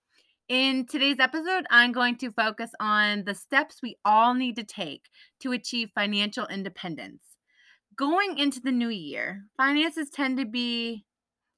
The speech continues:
a common goal, reaching that financial independence. But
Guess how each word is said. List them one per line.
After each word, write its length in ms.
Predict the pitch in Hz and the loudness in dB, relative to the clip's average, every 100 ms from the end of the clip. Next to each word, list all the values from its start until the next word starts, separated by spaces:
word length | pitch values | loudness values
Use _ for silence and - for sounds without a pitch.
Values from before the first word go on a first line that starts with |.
| _ | _
a 80 | 196 | -8
common 540 | - - 220 214 208 185 | -6 2 2 2 -2 -6
goal, 460 | 180 143 - 175 _ _ _ - | -8 -10 -12 -16 _ _ _ -8
reaching 500 | 220 285 294 302 262 | 0 2 2 2 2
that 200 | 226 - | 0 0
financial 480 | 214 214 202 202 190 | -2 0 -4 -4 -6
independence. 960 | 190 180 - 233 190 165 - - - _ _ _ - | -6 -8 -6 -6 -4 -6 -10 -16 -20 _ _ _ 2
But 340 | 233 180 | 4 2